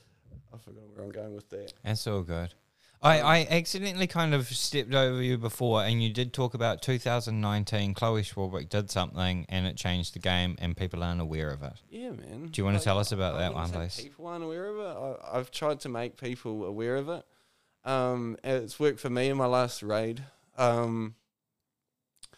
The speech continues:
Speaker 1: Section seven of the two thousand nineteen Misuse of Drugs Act clearly def-,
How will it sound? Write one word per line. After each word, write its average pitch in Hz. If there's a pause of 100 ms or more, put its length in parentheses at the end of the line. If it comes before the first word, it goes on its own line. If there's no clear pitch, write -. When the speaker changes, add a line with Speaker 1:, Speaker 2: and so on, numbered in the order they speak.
(800)
Speaker 1:
Section 139
seven 156
of 127
the 131
two 143
thousand 135
nineteen 135
Misuse 135
of 135
Drugs 127
Act 139
clearly 131
def-, -